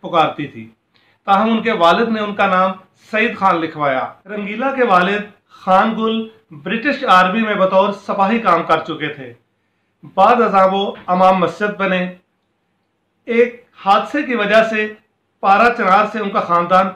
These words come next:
पेशावर शिफ्ट हो गया। रंगीला ने पेशावर के एक मदरसे से इब्तदाई तालीम हासिल की और उन्होंने प्राइमरी तालीम भी वहीं से हासिल की। रंगीला को टीन एज में बॉडी बिल्डिंग का शौक पैदा हुआ और उन्होंने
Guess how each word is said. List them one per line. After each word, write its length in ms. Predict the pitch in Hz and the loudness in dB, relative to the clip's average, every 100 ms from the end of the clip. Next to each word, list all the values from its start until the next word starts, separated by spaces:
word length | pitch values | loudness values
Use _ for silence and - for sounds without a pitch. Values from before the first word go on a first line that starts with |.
| - | -10
पेशावर 380 | 180 180 185 190 | -4 0 0 0
शिफ्ट 260 | - 160 151 | -4 -10 -8
हो 140 | 127 | -8
गया। 240 | 127 95 - _ _ - | -8 -12 -14 _ _ -10
रंगीला 440 | 170 170 196 202 190 | -6 -4 0 2 2
ने 140 | 190 196 - | 0 -4 -12
पेशावर 380 | 175 - 165 190 | -10 0 2 2
के 180 | 190 202 | -2 -4
एक 140 | 190 - | -6 -6
मदरसे 420 | 165 165 - 220 | -4 -4 -4 -6
से 160 | 202 196 196 - _ 202 | -4 -6 -6 -14 _ -10
इब्तदाई 440 | 196 185 175 185 | -8 -2 0 0
तालीम 380 | 165 185 190 180 | 0 0 0 0
हासिल 260 | 160 196 196 | 0 0 -8
की 200 | 208 208 214 _ _ - | -10 -12 -14 _ _ -4
और 200 | 214 240 | -2 0
उन्होंने 360 | 226 226 220 226 - | 0 -2 -2 -6 -6
प्राइमरी 340 | 214 202 220 254 | 0 0 0 0
तालीम 380 | 233 190 226 226 | 0 0 0 -2
भी 60 | 220 | -2
वहीं 200 | 180 190 | -2 -2
से 140 | 185 | -4
हासिल 280 | 151 147 143 | -4 -6 -8
की। 260 | 120 113 110 _ _ | -16 -20 -20 _ _
रंगीला 440 | 190 208 208 220 254 | -14 -10 -6 -4 -2
को 240 | 247 226 233 - _ _ _ - | -2 -2 -4 -6 _ _ _ -8
टीन 220 | 254 294 254 | -6 -4 -2
एज 220 | 220 220 | -2 -2
में 260 | 233 233 185 | -2 -2 0
बॉडी 260 | 180 185 226 | 2 2 0
बिल्डिंग 320 | 226 214 233 | -4 -4 -2
का 100 | 240 | -2
शौक 320 | - 175 175 208 | 0 -2 -2 -2
पैदा 200 | 196 214 | 0 0
हुआ 240 | 214 208 208 - _ _ _ | 0 0 -2 -6 _ _ _
और 180 | 214 240 | 2 2
उन्होंने 460 | 254 220 233 220 | 2 0 -2 -2